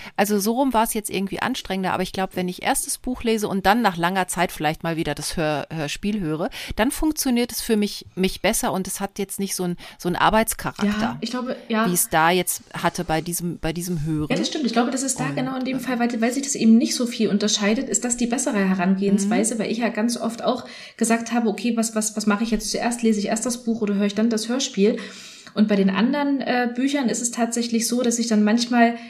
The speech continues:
Speaker 2: ähm, enttäuscht bin vom Hörspiel, weil ich das Buch vorher gelesen habe und da so geile Szenen drin waren, die dann beim Hörspiel rausgeflogen sind,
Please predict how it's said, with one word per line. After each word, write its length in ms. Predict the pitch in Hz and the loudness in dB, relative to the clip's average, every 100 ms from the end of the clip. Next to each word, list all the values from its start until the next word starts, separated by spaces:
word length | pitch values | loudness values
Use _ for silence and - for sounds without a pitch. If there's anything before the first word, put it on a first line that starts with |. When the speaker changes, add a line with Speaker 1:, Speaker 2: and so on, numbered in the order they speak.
| - - | -20 -2
Speaker 2:
ähm, 500 | 214 214 214 214 220 - - - | 4 6 8 8 4 -2 -4 4
enttäuscht 560 | 214 220 277 302 - | 4 6 2 2 2
bin 160 | 214 214 | 4 6
vom 220 | 220 208 | 6 4
Hörspiel, 680 | 202 208 - 202 220 254 311 - - - - | 6 4 2 4 4 4 2 -8 -18 -6 2
weil 100 | 214 | 4
ich 80 | |
das 160 | 214 214 | 2 0
Buch 180 | - 302 | 0 0
vorher 300 | - 208 196 | 4 4 4
gelesen 460 | 196 196 196 214 202 | 4 4 4 4 4
habe 220 | 214 226 | 4 4
und 140 | 202 | 2
da 80 | 196 | 2
so 120 | 190 233 | 0 2
geile 240 | 226 226 | 4 4
Szenen 280 | 226 247 247 | 2 2 2
drin 300 | 240 226 226 | 4 6 8
waren, 200 | 220 226 | 8 6
die 80 | 214 | 6
dann 160 | 208 | 4
beim 160 | 202 196 | 4 6
Hörspiel 300 | 220 214 208 | 4 4 0
rausgeflogen 600 | 226 339 - - 185 185 | 2 2 -2 -2 -2 0
sind, 280 | 185 202 | 2 2